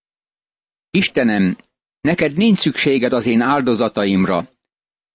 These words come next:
hiszen tiéd az erdő minden vadja, a tenger minden hala,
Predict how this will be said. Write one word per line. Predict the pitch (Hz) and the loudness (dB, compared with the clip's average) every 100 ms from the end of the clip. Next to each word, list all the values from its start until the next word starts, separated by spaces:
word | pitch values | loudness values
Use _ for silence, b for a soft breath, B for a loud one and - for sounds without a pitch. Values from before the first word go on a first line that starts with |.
| _ | _
hiszen | 143 165 156 - | -2 0 0 0
tiéd | 233 185 143 127 | 2 2 2 0
az | 117 | -2
erdő | 165 170 139 135 123 | 0 -2 0 0 2
minden | 214 190 139 127 113 | 2 2 2 2 2
vadja, | 127 120 92 104 90 - _ _ - | 0 -2 -2 -2 -2 -8 _ _ -8
a | 127 | -4
tenger | 190 185 151 139 131 | 0 2 2 2 2
minden | 208 180 143 127 | 2 4 2 2
hala, | 110 123 120 98 | 0 0 0 0